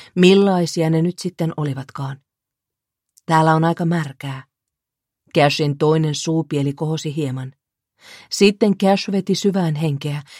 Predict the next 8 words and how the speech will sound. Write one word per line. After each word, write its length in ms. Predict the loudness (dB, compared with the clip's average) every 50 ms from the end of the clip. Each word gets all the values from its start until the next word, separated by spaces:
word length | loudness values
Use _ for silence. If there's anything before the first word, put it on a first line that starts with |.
| -12 -2 2
niin, 240 | 4 4 4 4 2
että 180 | -4 -6 -4 -2
tämän 280 | 0 0 2 2 0
rintakehä 640 | 0 0 0 0 0 -2 -4 -6 -4 -2 -2 0 0
laajeni 440 | 0 0 -2 -2 -4 -4 -4 -4 -4
ja 80 | -4 -2
hartiat 540 | 0 0 0 -2 -2 -4 -6 -6 -6 -6
kohosivat. 500 | -6 -6 -6 -6 -6 -8 -8 -10 -12 -12